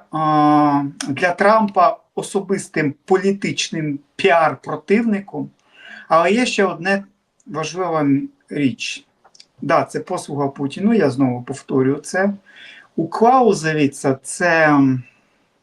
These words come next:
німецький стратег, да? Є таке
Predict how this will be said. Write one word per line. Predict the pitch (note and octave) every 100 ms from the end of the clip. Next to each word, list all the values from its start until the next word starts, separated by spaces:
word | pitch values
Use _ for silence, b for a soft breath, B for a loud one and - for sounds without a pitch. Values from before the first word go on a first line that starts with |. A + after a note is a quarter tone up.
| _ - -
німецький | D3 D3+ C3+ -
стратег, | C3+ D3+ - C4+ C#4+ -
да? | - A3+ A#3+ - _ _ _ _ _ _ _ _ _ - -
Є | C#3+ F3+
таке | F3 D#3+ E3 D3+